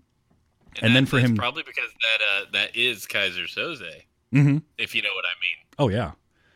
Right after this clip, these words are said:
Speaker 2: And then
Speaker 1: Yeah.
Speaker 2: to have him show up right at the end, he's the guy in the car, uh, was, was
Speaker 1: Uh-huh.
Speaker 2: that nice little, that was the cherry on top. Um,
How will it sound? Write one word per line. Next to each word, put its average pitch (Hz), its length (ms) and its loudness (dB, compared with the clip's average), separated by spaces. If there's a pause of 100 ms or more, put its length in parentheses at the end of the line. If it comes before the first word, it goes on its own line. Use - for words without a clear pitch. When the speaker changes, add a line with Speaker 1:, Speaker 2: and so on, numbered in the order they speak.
(400)
Speaker 2:
And 127 160 2
then 139 120 4
Speaker 1:
Yeah. 135 40 2
Speaker 2:
to 135 80 2
have 127 200 0
him 127 200 2
show 113 300 0
up 101 140 -6
right 92 120 -4
at 87 100 -6
the 85 140 -6
end, 73 160 -8
he's 95 240 -4
the 90 60 -4
guy 87 180 -4
in 80 80 -6
the 80 60 -8
car, 73 380 -12 (320)
uh, 78 300 -8
was, 85 360 -6 (100)
was 98 160 -4
Speaker 1:
Uh-huh. - 100 -4
Speaker 2:
that 110 100 -4
nice 104 300 2
little, 101 300 -4
that 113 160 -2
was 110 160 -4
the 104 100 -2
cherry 92 440 -2 (160)
on 85 160 -10
top. - 320 -14 (640)
Um, 82 440 -4